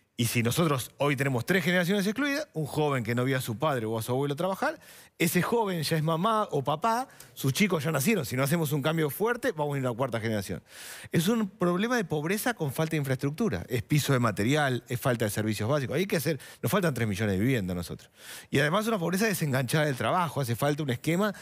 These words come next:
de vínculo con el trabajo. Sobre esa base me parece que hay que encarar políticas muy profundas de cambio, de cambio en serio. Yo creo que la política social está agotada, la Argentina tiene que hacer otra cosa.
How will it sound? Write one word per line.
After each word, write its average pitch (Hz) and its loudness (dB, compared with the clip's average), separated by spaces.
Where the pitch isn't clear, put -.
de 117 0
vínculo 143 4
con 113 2
el 104 2
trabajo. 85 -4
Sobre 202 2
esa 233 0
base 220 0
me 185 0
parece 151 0
que 143 2
hay - -
que 131 -2
encarar 135 0
políticas 143 -2
muy 143 0
profundas 143 0
de 113 0
cambio, 139 0
de 101 0
cambio 143 2
en 104 0
serio. 170 2
Yo 117 0
creo 127 0
que 120 0
la 113 2
política 127 0
social 143 0
está 123 0
agotada, 123 0
la 127 -2
Argentina 113 -2
tiene 117 2
que 113 -2
hacer 156 -2
otra 160 0
cosa. 135 -6